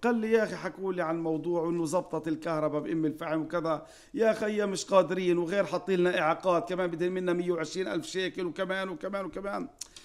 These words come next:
وقتها لما كتبت أيال شكيت كلمة باميسورا، يعني بالقطارة بدي أعطي للناس، بالقطارة، وقفنا على المنصة وقلنا هذا الكلام. قلنا، قلنا: "ما تأمنوا لهنش،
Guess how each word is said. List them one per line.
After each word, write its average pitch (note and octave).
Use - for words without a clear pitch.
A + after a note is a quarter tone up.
وقتها G#3+
لما D3+
كتبت A3
أيال E3
شكيت E3
كلمة D#3+
باميسورا، C#3
يعني B2
بالقطارة C#3
بدي B2
أعطي C3+
للناس، C3
بالقطارة، D3+
وقفنا G3+
على F#3
المنصة E3+
وقلنا A3
هذا D3+
الكلام. D3
قلنا، F#3+
قلنا: F#3+
"ما G3
تأمنوا G3+
لهنش، E3+